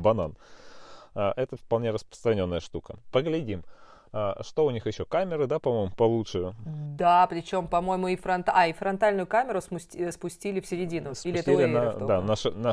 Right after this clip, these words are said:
Speaker 1: на шир-, не, у всех, по-моему, на широкий этот, на широкую сторону. Вот, в общем, в целом iPad Pro годная линейка, но, наверное, сразу же стоит говорить, что они стоят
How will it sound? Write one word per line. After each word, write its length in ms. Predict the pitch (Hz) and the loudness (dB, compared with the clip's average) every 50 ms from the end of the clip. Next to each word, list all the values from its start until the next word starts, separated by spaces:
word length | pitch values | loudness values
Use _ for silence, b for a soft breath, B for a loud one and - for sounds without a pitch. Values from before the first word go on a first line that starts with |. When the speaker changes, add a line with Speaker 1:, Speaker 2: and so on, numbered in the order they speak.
| 101 120 | 0 -2
Speaker 1:
на 120 | 120 117 110 | -4 -4 -4
шир-, 280 | - - 123 113 117 | -2 -2 -2 -2 -2
не, 120 | 165 180 139 | -2 -2 -2
у 80 | 127 | -2
всех, 240 | 117 - - 113 - | -2 -2 -2 -4 -2
по-моему, 280 | - - 90 85 85 90 | -2 -4 -4 -2 -2 -6
на 60 | 95 | -6
широкий 380 | - - 113 110 107 - - 104 | -2 0 2 2 2 0 0 -4
этот, 200 | 92 85 78 - | -2 -2 -4 -8
на 80 | 92 | -10
широкую 380 | - - 110 104 98 - 101 98 | -6 -4 -4 -4 -2 -4 -6 -8
сторону. 440 | - - 117 104 95 87 82 85 - B B B B B B B B B B B B | -6 -2 -2 0 0 0 -4 -6 -12 B B B B B B B B B B B B
Вот, 220 | 160 127 - - 117 | 2 2 2 2 2
в 40 | |
общем, 240 | 120 120 - - 113 | -4 -4 -4 -8 -8
в 100 | 107 - | -8 -8
целом 360 | - - 180 160 147 135 123 123 | -4 0 2 2 2 2 0 0
iPad 360 | 120 - - 127 117 127 120 | -4 0 -2 -2 -2 -2 -4
Pro 180 | - 135 127 110 | -2 0 0 0
годная 320 | 104 131 120 107 110 110 | 2 0 -2 -2 -2 -4
линейка, 500 | 107 117 120 165 196 202 - - 156 113 - | -4 -4 -4 -4 -4 -4 -2 -2 -4 -4 -4
но, 380 | - 117 127 123 113 98 87 - - - | -4 0 4 4 4 4 2 0 -6 -12
наверное, 460 | - 104 104 110 123 127 120 120 117 107 | -6 -2 0 2 2 0 -2 -2 -4 -4
сразу 300 | - - 123 123 113 95 | -4 -2 0 2 2 2
же 120 | 98 95 | 0 -4
стоит 280 | - - - 101 95 98 | -6 -2 -2 0 0 -2
говорить, 320 | 98 101 110 135 165 190 - | -4 -8 -6 -6 -6 -6 -6
что 160 | - - 123 | -2 -2 -2
они 160 | 120 151 165 | -2 0 -2
стоят 280 | - - - 147 135 - | -4 2 4 4 4 4